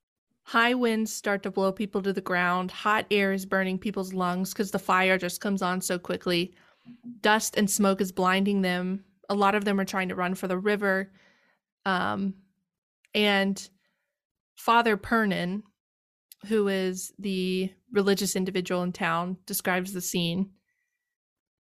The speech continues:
So I'm gonna read that here. Um, "The air was no longer fit to breathe, full as it was of sand, dust, ashes, cinders, sparks, smoke, and fire. It was almost impossible to keep one's eyes unclosed to distinguish the road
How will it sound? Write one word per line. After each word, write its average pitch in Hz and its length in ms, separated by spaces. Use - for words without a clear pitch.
So 220 180
I'm 190 140
gonna 185 200
read 180 240
that 170 340
here. 180 480
Um, 226 400
"The 220 160
air 247 160
was 233 160
no 208 140
longer 202 300
fit - 280
to 208 100
breathe, 185 400
full 233 260
as 214 160
it 185 100
was 196 200
of 185 100
sand, 202 400
dust, 190 340
ashes, 196 460
cinders, 196 600
sparks, - 560
smoke, 190 420
and 190 160
fire. - 440
It 226 80
was 220 120
almost 240 340
impossible 214 520
to 208 80
keep 202 260
one's 202 320
eyes 202 400
unclosed 196 720
to 220 80
distinguish 196 540
the 185 140
road 208 360